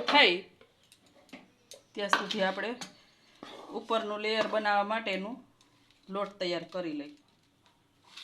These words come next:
છે ને બાકી સરસ મસાલો,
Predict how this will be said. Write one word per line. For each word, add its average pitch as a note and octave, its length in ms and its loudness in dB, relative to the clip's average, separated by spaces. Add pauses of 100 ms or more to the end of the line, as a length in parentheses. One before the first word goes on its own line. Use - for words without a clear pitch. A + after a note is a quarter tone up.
(1600)
છે A#3 120 -10
ને B3+ 200 -8
બાકી A3 320 -2 (1300)
સરસ F#3+ 300 -2 (100)
મસાલો, F3 380 -6